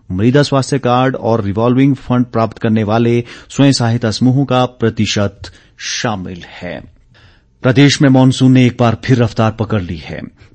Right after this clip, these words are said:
प्रदेश के कुछ स्थानों पर भारी से बहुत भारी वर्षा हुई है, जिससे जनजीवन प्रभावित हुआ है। मानसून की वर्षा में आई तेजी के बाद प्रदेश में अधिकतम व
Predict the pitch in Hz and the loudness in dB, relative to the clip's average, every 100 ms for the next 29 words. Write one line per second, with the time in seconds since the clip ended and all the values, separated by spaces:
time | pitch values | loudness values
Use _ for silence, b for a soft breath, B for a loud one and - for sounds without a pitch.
0 | - 120 139 131 - 123 - 104 120 127 | -4 2 2 2 -2 -2 -2 -4 0 0
1 | 135 135 90 117 131 127 120 110 117 101 | 0 -2 0 0 2 0 -2 -2 -2 -4
2 | 101 120 123 104 104 110 92 123 127 131 | -2 0 0 0 -4 -4 -2 2 2 2
3 | 131 120 107 - - 117 110 107 101 107 | 0 0 -4 -4 -4 -2 0 0 -2 -2
4 | 101 92 82 95 101 - 107 90 - - | -4 -6 -8 -6 -6 -8 -8 -8 -10 -16
5 | - B B - 120 131 143 139 117 113 | -16 B B -2 0 2 2 0 0 0
6 | 117 135 127 117 113 104 113 104 107 101 | 0 0 0 0 -4 -2 -2 -2 -4 0
7 | 113 139 139 B B - 117 131 135 151 | 2 2 -2 B B -4 2 2 4 2
8 | 117 110 123 143 139 117 85 | 0 0 0 2 2 2 -2